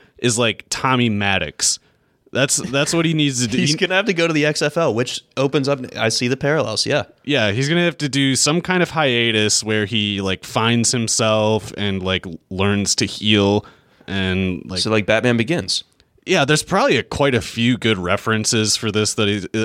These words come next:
Speaker 1: I was gonna say maybe, uh, Simba in, uh, The Lion King, too.
Speaker 2: Mm-hmm.
Speaker 1: Like, he has to go and be, like, a f-, a fail son, uh, loaf for, for a while before he's picked back up, and, and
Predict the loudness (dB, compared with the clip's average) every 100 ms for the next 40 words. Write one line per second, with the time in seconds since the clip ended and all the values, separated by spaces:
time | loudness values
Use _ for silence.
0 | 0 0 2 0 0 0 0 0 0 -2
1 | -4 -4 -6 -2 -2 -2 0 2 2 0
2 | -6 -20 -20 _ -18 -6 -2 0 0 0
3 | 0 0 0 0 -2 0 0 0 -2 0
4 | 0 0 0 0 -2 -2 -4 -6 -2 0
5 | 0 -2 -2 -2 -2 -4 -8 -12 -12 -10
6 | -2 0 2 2 2 2 0 0 -4 -4
7 | -2 0 0 -2 -6 _ _ -10 -2 2
8 | 0 -2 -12 -6 -2 -2 -2 0 2 2
9 | 2 2 2 -2 -6 -6 -6 -6 -10 -4
10 | 0 0 0 0 0 0 -4 -4 -6 -8